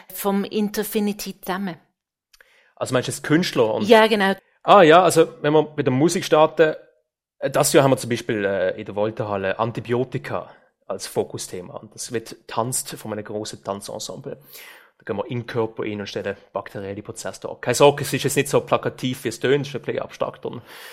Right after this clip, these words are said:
Speaker 2: <laughs> höherfliegend, aber, ähm, wie finde ich so Leute? Da hocken ich und meine Freundin zusammen und suchen drei Tage durch Instagram ein passendes Tanzensemble zum Beispiel.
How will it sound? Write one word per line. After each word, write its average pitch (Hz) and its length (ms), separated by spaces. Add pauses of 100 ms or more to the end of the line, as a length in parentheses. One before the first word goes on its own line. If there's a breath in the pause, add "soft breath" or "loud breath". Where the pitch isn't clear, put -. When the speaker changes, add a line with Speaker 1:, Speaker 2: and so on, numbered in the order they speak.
Speaker 2:
<laughs> - 320
höherfliegend, - 1500
aber, 110 340
ähm, 107 280 (480 loud breath)
wie 147 180
finde 151 280
ich 139 80
so - 160
Leute? 156 420 (320)
Da 123 120
hocken 127 360
ich 160 300
und 131 380
meine 120 380 (280)
Freundin 131 480
zusammen 151 460
und 123 240
suchen 127 300
drei 117 240
Tage 110 360
durch 113 200
Instagram 110 640 (120)
ein - 120
passendes - 440
Tanzensemble 113 920
zum 110 160
Beispiel. - 360